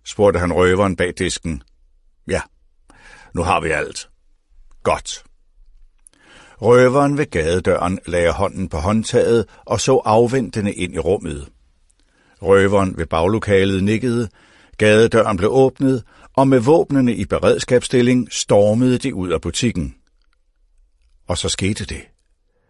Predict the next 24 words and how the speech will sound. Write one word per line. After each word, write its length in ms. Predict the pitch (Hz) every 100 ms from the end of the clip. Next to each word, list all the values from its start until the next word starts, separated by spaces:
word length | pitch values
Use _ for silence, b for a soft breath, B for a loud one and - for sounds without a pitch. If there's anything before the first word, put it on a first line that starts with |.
| b b b b b b b b b -
Ingen 420 | 143 147 175 175 -
af 120 | 139
de 140 | 160
fire 380 | - 95 90 98
kvinder 380 | - 90 90 101
i 100 | -
butikken 560 | 95 95 123 117 131 -
så, 320 | - 139 -
hvad 120 | 123 127
der 80 |
gik 200 | 131 151 -
galt. 480 | 82 - 80 - _ _ b b b b _
Andre 400 | 98 101 - 90
vidner 560 | 85 85 95 110 104 _ -
på 100 | 76
fortovet 720 | 82 78 - 98 87 85 76 _ -
og 120 | -
kajområdet 840 | - 110 101 98 92 95 95 95 -
på 100 | 98
den 120 | 85
modsatte 480 | 90 98 - 101 87
side 280 | - 107 98
af 60 |
gaden 420 | 85 107 117 123